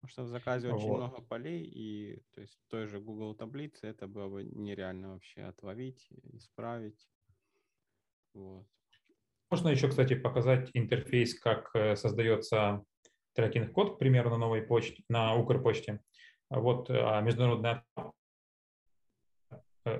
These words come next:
Speaker 2: так сказать, предвыбраны те настройки, которые пользователь себе в настройках добавил.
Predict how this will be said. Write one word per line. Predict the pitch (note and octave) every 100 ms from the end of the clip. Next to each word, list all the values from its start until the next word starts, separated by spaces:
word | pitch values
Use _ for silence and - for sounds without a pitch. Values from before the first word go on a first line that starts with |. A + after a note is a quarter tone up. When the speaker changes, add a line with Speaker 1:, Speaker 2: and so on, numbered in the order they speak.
| -
Speaker 2:
так | B2+
сказать, | - A2+ -
предвыбраны | D3 A#2+ C3+ B2 A2+ G#2+ G#2
те | C#3
настройки, | A#2+ G#2 E3+ G#3 C3
которые | - D3 C#3+
пользователь | - C#3+ C3 A#2 A2+
себе | - A#2 B2
в |
настройках | A2 B2+ A2+ G#2
добавил. | A#2 A2 G2